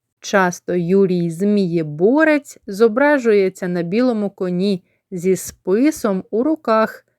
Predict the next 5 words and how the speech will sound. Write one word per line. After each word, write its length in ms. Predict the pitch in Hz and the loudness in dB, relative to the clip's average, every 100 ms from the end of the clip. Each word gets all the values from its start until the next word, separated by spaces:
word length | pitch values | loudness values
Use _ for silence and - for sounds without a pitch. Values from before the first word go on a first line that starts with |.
| - | -4
яким 520 | 185 175 190 175 170 | -2 -2 -2 -2 -4
він 400 | 160 208 277 220 | -2 0 2 2
відбиває 840 | 165 175 160 165 160 175 214 202 | 0 -2 -2 -4 -2 0 0 0
злого 460 | 165 160 170 170 175 | -2 -2 0 0 -4
дракона. 680 | 156 170 - 170 165 160 | -4 -6 -6 -8 -6 -8